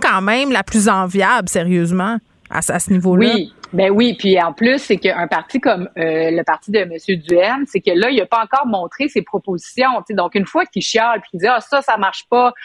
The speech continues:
Speaker 2: euh, on est trop endetté, il y a trop de bureaucratie, on paye trop d'impôts,
Speaker 1: Mhm.
Speaker 2: là, tu sais, c'est quoi, là, concrètement, que tu vas faire ? » Puis, tu sais, ça fait un peu penser à la D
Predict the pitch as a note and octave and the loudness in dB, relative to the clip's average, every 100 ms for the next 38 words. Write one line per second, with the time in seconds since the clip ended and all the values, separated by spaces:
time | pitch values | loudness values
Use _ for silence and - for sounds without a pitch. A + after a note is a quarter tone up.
0 | - - G#3 B3+ C#4+ B3+ - B3 G#3 F#3 | -10 -2 0 0 0 -4 -2 -2 0 -4
1 | - C4 B3 C#4 C#4 B3 G#3+ G#3+ G3+ F3 | -2 -2 0 -2 0 -2 0 0 -2 -6
2 | - C4+ B3+ B3+ A#3 - B3 G3 E3+ D#3+ | -2 0 0 0 -2 0 0 0 -4 -2
3 | C4 B3+ G#3 A#3 A#3 C4 C#4+ - _ _ | 0 2 2 2 0 -4 -10 -18 _ _
4 | - G3 - B3 C4+ G3 - E3+ F#3 E3 | -4 -2 0 0 0 -4 -6 -6 -6 -4
5 | G3+ A3+ - E3 G3 - - F#3 - - | -4 -4 -4 -4 0 -2 -2 -10 -10 -20
6 | _ G#3+ G3 E3 F#3 G3 A3 G#3+ A3+ A#3 | _ -2 0 0 -2 -2 -2 -4 -2 -2
7 | G#3+ F3+ E3 | 2 0 -2